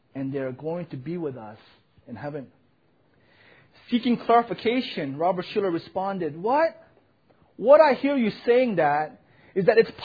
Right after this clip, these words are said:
possible for Jesus Christ to come into human hearts and soul and life,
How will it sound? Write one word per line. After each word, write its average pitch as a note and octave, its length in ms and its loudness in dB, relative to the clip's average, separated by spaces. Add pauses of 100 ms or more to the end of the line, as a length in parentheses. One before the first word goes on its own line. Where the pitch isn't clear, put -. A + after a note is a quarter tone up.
(100)
possible G#3+ 880 0
for F#3 220 0 (100)
Jesus D4 360 0 (180)
Christ B3 480 0
to G#3 80 -8
come D#4+ 340 -6
into D4 200 -4
human B3+ 280 -4
hearts A#3+ 480 -2 (600)
and F#3+ 160 -4 (160)
soul A#3+ 340 6
and F#3 140 -2
life, F#3+ 400 0